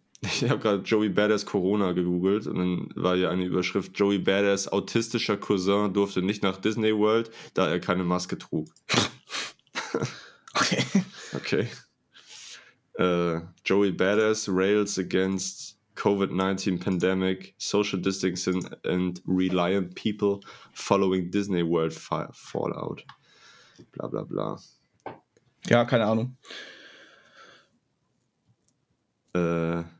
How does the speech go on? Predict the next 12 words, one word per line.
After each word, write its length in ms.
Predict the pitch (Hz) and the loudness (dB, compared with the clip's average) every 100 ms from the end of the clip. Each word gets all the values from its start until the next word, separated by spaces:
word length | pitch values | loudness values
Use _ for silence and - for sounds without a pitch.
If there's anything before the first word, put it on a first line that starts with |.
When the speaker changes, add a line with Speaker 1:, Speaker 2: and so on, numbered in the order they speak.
| _ _ _ _ _ _ - - - - - - _ _ | _ _ _ _ _ _ -20 -20 -20 -20 -20 -20 _ _
Speaker 1:
ja, 400 | 90 82 87 90 71 - | 0 2 4 2 0 -2
ich 160 | 95 - | -4 0
seh 120 | 92 | 0
grad 180 | 95 90 | 0 0
hier 120 | 87 | 0
so 120 | 92 | 2
einige 300 | 80 90 87 | 0 0 0
Beispiel-Tweets, 840 | 85 87 - 82 - 85 85 - | 0 -2 -2 -6 -4 -4 -4 -4
äh, 140 | 76 71 | -2 0
schon 360 | - 80 80 | -2 -2 -2
dulli, 240 | 85 85 82 | -2 -2 -2
Digga. 320 | 80 85 | 0 -2